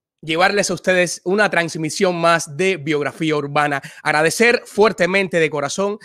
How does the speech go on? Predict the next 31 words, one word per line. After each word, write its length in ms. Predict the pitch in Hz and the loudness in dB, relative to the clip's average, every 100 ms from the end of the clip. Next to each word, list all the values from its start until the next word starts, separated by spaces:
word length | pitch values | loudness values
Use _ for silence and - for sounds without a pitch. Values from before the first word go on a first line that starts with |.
| - - - | -20 -12 -6
a 80 | |
todas 240 | 156 190 190 | 2 2 2
esas 180 | 190 175 | -2 -4
personas 640 | 165 - 185 160 170 - | -4 0 0 2 0 -2
que 400 | - 170 175 175 | -4 -2 0 -2
han 160 | 147 156 | -2 -2
compartido 540 | 170 147 143 170 160 | -2 -2 -2 0 0
nuestro 300 | 160 190 180 | 0 -2 -2
trabajo, 480 | 143 135 165 156 165 | -4 0 0 2 -2
a 60 | 147 | -2
todas 220 | 165 156 | -4 -4
esas 180 | 156 151 | -8 -8
personas 360 | 139 143 160 | -8 -4 -6
que 80 | - | -6
se 120 | 143 | -6
han 60 | 160 | -4
suscrito 480 | 151 143 170 147 156 - - - | -4 -2 0 0 -2 -6 -18 -6
a 100 | 147 | -2
nuestras 320 | 156 170 160 | 0 0 -2
plataformas, 600 | - 147 165 180 156 156 | -4 -4 0 0 2 0
tanto 280 | - 135 123 | -2 -4 -6
Facebook 420 | - 190 160 160 | 0 2 2 -2
como 220 | - 139 135 | -4 -6 -6
YouTube 440 | 123 170 185 - | -4 0 0 -2
e 220 | 156 165 - | -2 -2 -2
Instagram. 560 | 156 131 120 113 113 110 - - - - - | -4 -2 -4 -4 -6 -10 -18 -20 -20 -20 2
Hoy 160 | 208 254 | 4 6
tenemos 460 | 254 269 269 - | 6 6 6 4
un 180 | - 269 | 0 0
súper 440 | 180 311 254 254 - - | 4 4 6 4 2 -2
invitado 1000 | 294 240 247 - 311 254 269 269 - | -2 0 -4 0 2 2 2 2 2